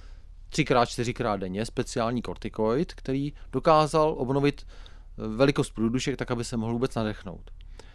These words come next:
Takže jsme se vyhýbali do jeho asi sedmi let kočce. Eh,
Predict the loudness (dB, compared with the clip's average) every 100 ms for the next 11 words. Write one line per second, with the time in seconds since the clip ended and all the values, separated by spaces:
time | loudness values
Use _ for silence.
0 | -16 -16 -8 -4 -4 -4 0 0 0 0
1 | 4 4 2 -2 -14 -16 -16 -16 -16 -14
2 | -14 -14 -14 -12 -8 -2 0 4 2 2
3 | -4 -6 -4 0 2 0 -2 -10 -8 -8
4 | -8 -10 -10 -12 -14 -16 -16 -16 -12